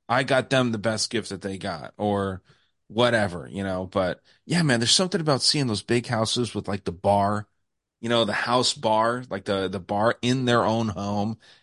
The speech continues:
And I'm like, "Damn, dude, they got, like, this whiskey cabinet and shit.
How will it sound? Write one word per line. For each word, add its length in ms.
And 100
I'm 120
like, 200
"Damn, 280
dude, 220
they 160
got, 180
like, 200
this 240
whiskey 500
cabinet 520
and 140
shit. 380